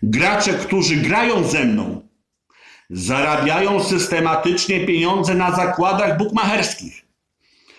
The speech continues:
Pisz tylko maile kuchajewski cztery zera małpa interia p l. Dwa tysiące trzysta złotych w ciągu dwóch dni. Nagranie miałem, jak już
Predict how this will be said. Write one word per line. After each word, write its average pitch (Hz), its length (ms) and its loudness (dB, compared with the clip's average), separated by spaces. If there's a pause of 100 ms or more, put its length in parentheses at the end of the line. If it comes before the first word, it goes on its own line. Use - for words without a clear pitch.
(220)
Pisz 151 400 0
tylko 185 320 2
maile 113 480 -2
kuchajewski 110 640 -2
cztery 104 320 -2
zera 123 640 -2
małpa 156 600 2
interia 117 540 0
p 101 200 -4
l. 90 200 -8 (580)
Dwa 120 300 0
tysiące 180 640 0
trzysta 151 560 0
złotych 139 460 2 (520)
w - 60 -18
ciągu 170 400 2
dwóch 123 380 2
dni. - 380 -2 (280)
Nagranie 156 580 2
miałem, 170 380 2
jak 127 160 -2
już - 260 -4